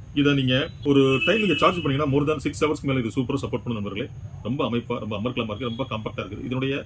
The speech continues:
பிரைஸ் பாருங்க, நீங்க வேற பிளாட்ஃபார்ம்ல நீங்க எங்க கம்பேர் பண்ணாலும் near about பாருங்க, almost உங்களுக்கு எம் ஆர் பி ரேட்ல செல் அவுட் பண்ணுவாங்க, இல்லைன்னா அதுல இருந்து ஒரு டென் பர்சன்டேஜ் இல்ல ஒரு ஃபிஃப்டீன் பர்சன்ட் லெஸ் பண்ணி கொடுப்பாங்க. நம்மளை பொறுத்த வரைக்கும் கம்பெனில டைரக்டா பில் பண்றோம். இதனுடைய காஸ்ட் பாருங்க, என்ன காஸ்ட், YouTube கஸ்டமருக்கு அருமையான ரேட் தரும்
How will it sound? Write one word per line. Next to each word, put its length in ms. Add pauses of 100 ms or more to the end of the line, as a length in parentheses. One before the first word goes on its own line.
(340)
பிரைஸ் 240
பாருங்க, 220 (100)
நீங்க 200 (120)
வேற 140 (120)
பிளாட்ஃபார்ம்ல 480
நீங்க 160
எங்க 260
கம்பேர் 300
பண்ணாலும் 340 (500)
near 200
about 200
பாருங்க, 220 (320)
almost 340 (540)
உங்களுக்கு 280 (240)
எம் 120
ஆர் 100
பி 80
ரேட்ல 240
செல் 140
அவுட் 120
பண்ணுவாங்க, 260
இல்லைன்னா 200
அதுல 100
இருந்து 140
ஒரு 100
டென் 160
பர்சன்டேஜ் 260
இல்ல 120
ஒரு 100
ஃபிஃப்டீன் 260
பர்சன்ட் 200
லெஸ் 120
பண்ணி 140
கொடுப்பாங்க. 300 (280)
நம்மளை 240
பொறுத்த 160
வரைக்கும் 220
கம்பெனில 280
டைரக்டா 280
பில் 160
பண்றோம். 260 (320)
இதனுடைய 300
காஸ்ட் 280
பாருங்க, 220 (200)
என்ன 220
காஸ்ட், 240
YouTube 240
கஸ்டமருக்கு 360
அருமையான 480
ரேட் 220
தரும் 160